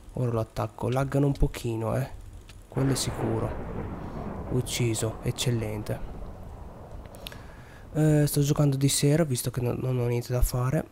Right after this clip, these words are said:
Uccidiamo anche questo, che si sta shiftando all'altro,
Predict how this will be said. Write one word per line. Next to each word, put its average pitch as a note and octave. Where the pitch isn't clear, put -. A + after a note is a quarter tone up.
Uccidiamo B2+
anche B2
questo, -
che B2+
si -
sta -
shiftando B2
all'altro, A#2+